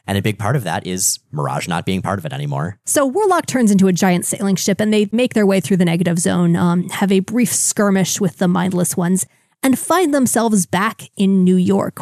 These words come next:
Speaker 2: where they find Ship, now a skyscraper. They agree it's nice, but it doesn't really feel like home to most of the New Mutants in the ways that it does for Boom Boom and Richter, who kind of started out there.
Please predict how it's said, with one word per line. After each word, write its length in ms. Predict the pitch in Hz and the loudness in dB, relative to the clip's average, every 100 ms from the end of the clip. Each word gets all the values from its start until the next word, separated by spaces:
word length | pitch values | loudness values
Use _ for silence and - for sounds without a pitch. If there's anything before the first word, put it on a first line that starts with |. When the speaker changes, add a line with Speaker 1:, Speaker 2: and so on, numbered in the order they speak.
| - | -2
Speaker 2:
where 300 | 196 190 196 | 0 2 2
they 120 | 220 | 0
find 340 | - 240 269 - | 0 0 0 0
Ship, 420 | - - 320 - | -2 -2 -4 -4
now 340 | 214 185 247 262 | 0 2 2 0
a 100 | 190 - - - - 185 | -2 -2 -2 -4 -2 0
skyscraper. 720 | 214 - - 202 - - - - _ _ _ | 0 -2 -4 -6 -4 -8 -10 -16 _ _ _
They 120 | 339 359 | 0 2
agree 220 | 339 370 | 2 2
it's 140 | 311 | 4
nice, 300 | 202 175 202 | 2 2 0
but 140 | - 262 | -2 -2
it 80 | |
doesn't 280 | 226 349 320 | -2 -2 -2
really 200 | 226 240 | 0 0
feel 200 | - 208 | 0 0
like 160 | 190 180 | 0 -2
home 320 | - 196 202 | 0 2 2
to 140 | - 180 | 2 0
most 220 | 185 - | 0 0
of 60 | |
the 60 | 180 | 0
New 140 | 180 190 | 2 -2
Mutants 360 | 202 - 196 | -4 -4 -2
in 80 | 285 | 0
the 80 | 302 | 2
ways 340 | 269 254 214 | 2 2 -2
that 220 | - 240 | -2 -2
it 80 | 226 | 0
does 200 | 190 190 | -2 -2
for 140 | - 185 | 0 0
Boom 200 | 190 185 | 2 2
Boom 200 | 180 180 | 2 0
and 100 | - | -2
Richter, 260 | 320 269 | -2 2
who 100 | 226 | 2
kind 260 | - 220 208 | 2 -2 -2
of 80 | 185 | -2
started 400 | - 208 175 151 | -4 -4 -4 -6
out 280 | 156 175 | -8 -8
there. 380 | - 143 - - | -8 -8 -8 -14